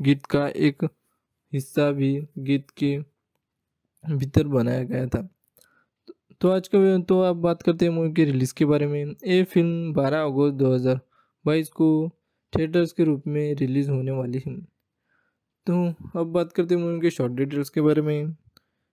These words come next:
इस मूवी को डायरेक्ट और राइट किए हैं एम एस राजशेखर रेड्डी ने। डायलॉग्स है इसके मामिंदला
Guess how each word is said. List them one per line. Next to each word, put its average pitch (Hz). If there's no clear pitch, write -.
इस 170
मूवी 190
को 185
डायरेक्ट 151
और 139
राइट 151
किए 165
हैं 165
एम 160
एस 160
राजशेखर 156
रेड्डी 135
ने। 147
डायलॉग्स 170
है 175
इसके 170
मामिंदला 160